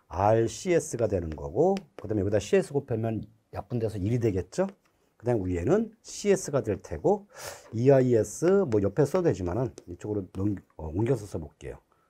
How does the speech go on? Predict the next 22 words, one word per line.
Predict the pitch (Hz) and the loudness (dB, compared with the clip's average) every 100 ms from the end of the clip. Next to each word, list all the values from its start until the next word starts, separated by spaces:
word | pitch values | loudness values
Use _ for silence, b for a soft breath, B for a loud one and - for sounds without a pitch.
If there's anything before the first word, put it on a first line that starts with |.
| _ _ | _ _
자, | - | -12
이거는 | 82 92 131 | -8 -4 -4
정답이 | 127 92 92 82 | -6 -8 -8 -8
있는 | 78 95 87 | -8 -6 -8
거죠. | 73 - - _ _ _ _ _ | -10 -16 -20 _ _ _ _ _
자, | - 90 | -4 -2
그래서 | 107 107 113 | 0 0 0
정답 | 110 110 113 | 0 0 -2
몇 | 82 - | -4 0
번? | 180 214 b b b b | 0 0 b b b b
정답은 | - - 82 76 90 143 92 | -8 -8 -6 -6 -4 -4 -4
일 | 90 82 | -6 -4
번. | - - 135 185 _ - B B - - | -6 -4 -4 -4 _ -20 B B -14 -10
아, | 98 98 92 90 b b b _ | -4 -2 -2 -6 b b b _
문제 | 110 156 196 | 2 4 6
일 | 214 147 | 6 6
번은요, | 117 104 175 123 80 - | 4 4 4 2 -4 -12
어, | 101 101 98 95 - | -6 -4 -2 -2 -2
기본적인 | - 175 226 - 190 196 | 4 6 6 4 2 4
라프라스 | 104 104 - 160 131 | 2 0 2 2 0
변환이 | 120 117 120 135 135 | -2 0 2 0 0
가능한 | - 110 127 135 127 110 104 95 | -4 -4 -2 0 0 0 -2 -8